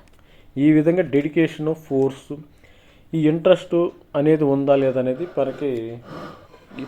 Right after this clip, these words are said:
పిల్లలకి ముందు ఇవి బేసిక్, బేసిక్ స్టెప్స్ అనమాట. ఇవి బేసిక్స్, ఇవి బేసిక్స్.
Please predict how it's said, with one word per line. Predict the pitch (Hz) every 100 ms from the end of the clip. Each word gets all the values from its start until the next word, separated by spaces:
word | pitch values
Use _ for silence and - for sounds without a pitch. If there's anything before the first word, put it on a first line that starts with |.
| -
పిల్లలకి | 160 170 165 165 175
ముందు | 147 165 185 180 175
ఇవి | 160 165 190
బేసిక్, | 143 190 196 180 - 156 143 123
బేసిక్ | 117 175 175 165
స్టెప్స్ | - 113 - 110
అనమాట. | 101 95 139
ఇవి | 147
బేసిక్స్, | 117 131 135 - - - - - _ - - _ - _ _ _ - - - - _ - - - - _ - _ _ - - - -
ఇవి | 185
బేసిక్స్. | 165 139 156 147 -